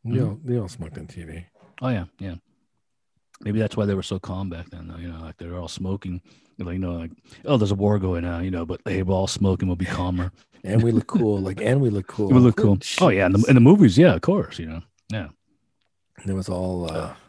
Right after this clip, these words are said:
Speaker 1: pro-, all propaganda to get, like, kids to, to smoke.
Speaker 2: Yeah, well, I mean, you know, everything is. Ev-, you know, ultimately, everything is propaganda to get you to eat the product, you know. So.
Speaker 1: Right. Um, there's fights today.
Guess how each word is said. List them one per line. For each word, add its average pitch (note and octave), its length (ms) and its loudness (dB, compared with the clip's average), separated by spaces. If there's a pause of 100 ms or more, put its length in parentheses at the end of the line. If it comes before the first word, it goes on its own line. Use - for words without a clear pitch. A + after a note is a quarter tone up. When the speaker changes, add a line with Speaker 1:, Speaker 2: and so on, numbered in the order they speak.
(160)
Speaker 1:
pro-, A2+ 140 -6
all G#2 260 -2
propaganda G2+ 640 -4
to F2 80 -8
get, E2+ 240 -10
like, E2 220 -12
kids F2+ 380 -10
to, D#2+ 460 -16
to - 120 -20
smoke. - 500 -14 (800)
Speaker 2:
Yeah, C#3+ 140 2
well, D2+ 100 -6
I - 40 -8
mean, - 180 -12
you C#2+ 80 -12
know, C2+ 80 -10
everything - 420 -8
is. - 260 -12
Ev-, G#2 260 -2
you A#2+ 80 6
know, F#2+ 200 6
ultimately, F#2+ 500 4
everything F2 320 0
is D2+ 100 -4
propaganda E2 480 -4
to D#2 60 -10
get E2 160 -8
you E2+ 60 -10
to E2 60 -8
eat E2 120 -8
the D#2+ 60 -14
product, D#2 480 -6
you D#2 80 -10
know. C#2 180 -12 (200)
So. - 160 -14
Speaker 1:
Right. D#2+ 280 -10 (1500)
Um, G2 400 -4 (120)
there's G#2+ 200 -4
fights E3+ 340 -4
today. D3+ 440 -2